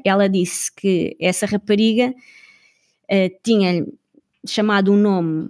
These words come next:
daqueles mesmo pesados e virou costas e ia-se embora.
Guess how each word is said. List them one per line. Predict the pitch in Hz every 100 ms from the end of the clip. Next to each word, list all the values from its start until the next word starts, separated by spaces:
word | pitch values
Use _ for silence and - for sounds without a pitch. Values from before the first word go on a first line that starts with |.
| 165 _ -
daqueles | 165 165 180 175 180
mesmo | 180 175 170 170 196
pesados | - 190 208 202 220 214 - - _ _ _ _
e | 226
virou | 196 214 220
costas | 233 226 247 214
e |
ia-se | 233 233 262
embora. | 262 262 226 208 220